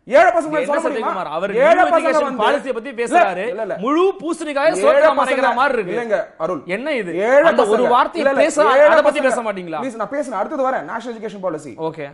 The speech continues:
Speaker 1: நான் நானூத்த-, நான், நானூத்தி எண்பத்தஞ்சு page நான் படிச்சிருக்கேன். அதை பத்தி நம்ம டிபேட் பண்ணலாம். அதுக்கு முன்னாடி நான் சொல்ல விரும்-, விரும்புறதை நான் சொல்ல விடுங்க என்ன. Actor சூர்யா அவர்கள் ஏழை பசங்களுக்கு உதவி பண்றார்.
Speaker 2: கண்டிப்பா.
Speaker 1: ஏழை பசங்க உதவி பண்றதுனால அவங்க முன்னாடி எந்த வார்த்தை வேணா பேசுவாரா?
Speaker 2: தவறுதான்.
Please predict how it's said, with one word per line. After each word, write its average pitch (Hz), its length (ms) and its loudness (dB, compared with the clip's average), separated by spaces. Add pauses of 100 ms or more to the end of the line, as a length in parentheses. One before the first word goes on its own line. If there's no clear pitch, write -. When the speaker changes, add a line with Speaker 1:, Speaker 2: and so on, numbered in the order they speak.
Speaker 1:
நான் 170 300 -2
நானூத்த-, 220 220 -4
நான், 202 340 -4
நானூத்தி 240 280 -4
எண்பத்தஞ்சு 202 380 -6
page 208 160 -2
நான் 214 160 0
படிச்சிருக்கேன். 233 380 0
அதை 202 100 0
பத்தி 226 100 -4
நம்ம 233 140 -4
டிபேட் 208 160 0
பண்ணலாம். 165 320 -4
அதுக்கு 180 200 -4
முன்னாடி 240 180 -2
நான் 269 140 -2
சொல்ல 226 260 0
விரும்-, 214 220 -2
விரும்புறதை 220 280 0
நான் 196 100 0
சொல்ல 175 260 -2 (180)
விடுங்க 170 200 2
என்ன. 120 220 -4 (920)
Actor - 280 2
சூர்யா 311 320 6
அவர்கள் 151 380 2 (420)
ஏழை 262 380 6
பசங்களுக்கு 233 320 -2
உதவி 226 340 2
பண்றார். 180 280 2 (240)
Speaker 2:
கண்டிப்பா. 135 460 -8
Speaker 1:
ஏழை 285 360 6
பசங்க 311 200 4
உதவி 269 440 4
பண்றதுனால 226 360 0 (220)
அவங்க 233 200 2
முன்னாடி 277 360 2
எந்த 277 220 2
வார்த்தை 311 220 6
வேணா 311 40 4
பேசுவாரா? 214 600 0
Speaker 2:
தவறுதான். 147 540 -6